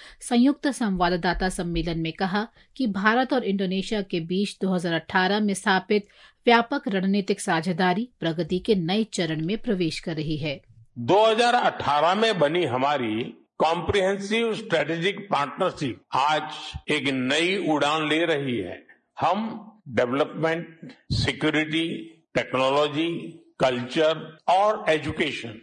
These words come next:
Speaker 2: हर क्षेत्र में महत्वपूर्ण कदम बढ़ा रहे हैं। मुझे विश्वास है,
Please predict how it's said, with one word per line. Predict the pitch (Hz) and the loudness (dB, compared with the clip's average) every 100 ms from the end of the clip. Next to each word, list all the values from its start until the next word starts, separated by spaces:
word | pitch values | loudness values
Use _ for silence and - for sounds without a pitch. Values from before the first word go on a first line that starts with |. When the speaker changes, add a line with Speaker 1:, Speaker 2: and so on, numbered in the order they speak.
| - | -10
Speaker 2:
हर | - 202 262 | -2 0 0
क्षेत्र | 247 - - 202 240 - 240 | -2 -4 2 2 2 0 0
में | 214 107 92 - - | 0 -2 -6 -14 -4
महत्वपूर्ण | 117 123 139 131 175 175 180 170 190 185 - | 0 2 2 4 2 2 0 2 0 0 0
कदम | 135 160 147 | 0 0 0
बढ़ा | 123 107 104 120 | 0 0 0 0
रहे | 117 92 104 | 0 -4 -8
हैं। | 104 - - _ _ 110 | -12 -18 -20 _ _ 0
मुझे | 123 127 | 2 2
विश्वास | 123 127 - 131 143 156 - | 2 0 2 2 2 2 -2
है, | 165 175 208 | -2 0 -2